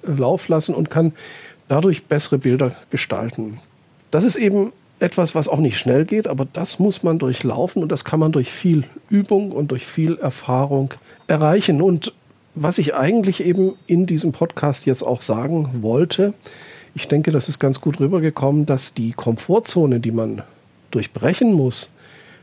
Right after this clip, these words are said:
dass die ein ganz wichtiger Bestandteil der Ausbildung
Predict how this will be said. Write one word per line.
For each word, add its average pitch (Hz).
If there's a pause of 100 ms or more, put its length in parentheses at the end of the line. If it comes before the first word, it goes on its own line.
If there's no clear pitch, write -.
(120)
dass -
die -
ein 139
ganz 151
wichtiger 180
Bestandteil 131 (180)
der 127
Ausbildung 135